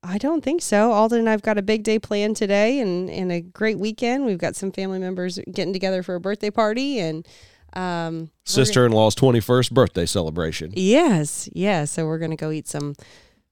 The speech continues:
Speaker 1: food
Speaker 2: Yeah.
Speaker 1: somewhere.
Speaker 2: Yeah.
Speaker 1: I'm not sure where.
Speaker 2: Hey,
Speaker 1: Yeah.
Speaker 2: real quick, before we go,
Speaker 1: Yes.
Speaker 2: I wanna say congratulations to Mount Carmel High School basketball coach Tyler Buss for once again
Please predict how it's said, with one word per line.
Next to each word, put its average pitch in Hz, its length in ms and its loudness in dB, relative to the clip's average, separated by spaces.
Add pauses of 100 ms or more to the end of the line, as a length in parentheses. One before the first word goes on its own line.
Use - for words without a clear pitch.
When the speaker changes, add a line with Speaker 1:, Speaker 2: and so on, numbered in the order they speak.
(300)
Speaker 1:
food 147 380 0 (180)
Speaker 2:
Yeah. 277 240 2
Speaker 1:
somewhere. 139 480 -4
Speaker 2:
Yeah. 175 160 4
Speaker 1:
I'm - 60 2
not 160 120 -2
sure 151 180 -4
where. 139 220 -8 (200)
Speaker 2:
Hey, 143 120 4
Speaker 1:
Yeah. 151 60 6
Speaker 2:
real 165 140 6
quick, 175 260 4
before 151 240 6
we 208 120 8
go, 151 340 4 (180)
Speaker 1:
Yes. - 260 -14
Speaker 2:
I 107 80 0
wanna 135 180 4
say 147 180 2
congratulations 131 720 2
to 113 80 -4
Mount 127 200 2
Carmel 139 220 0
High 127 120 0
School 127 200 -2
basketball 120 460 0
coach 117 300 -2
Tyler 117 260 2
Buss 104 480 0 (400)
for - 140 -2
once 143 260 4
again 98 460 0